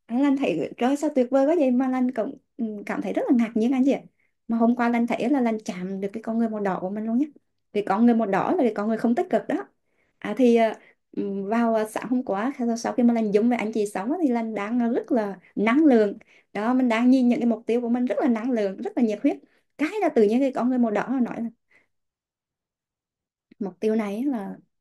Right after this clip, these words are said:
bạn chưa dễ làm được đâu. Mục tiêu này là bạn không có làm được đâu."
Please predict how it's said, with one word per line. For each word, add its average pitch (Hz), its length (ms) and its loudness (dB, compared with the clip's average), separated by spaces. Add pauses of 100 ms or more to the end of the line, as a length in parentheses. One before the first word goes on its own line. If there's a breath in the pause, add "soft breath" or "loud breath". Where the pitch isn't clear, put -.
(340)
bạn 180 400 -6 (280)
chưa 233 100 6
dễ 240 200 6
làm 233 200 -2
được 202 120 -10
đâu. 226 140 -4 (680)
Mục 208 340 -12
tiêu 208 160 2
này 226 300 -2
là 269 100 -6
bạn 190 240 -6
không 233 160 0
có 240 60 2
làm 226 180 -2
được 202 120 -10
đâu." 226 120 -6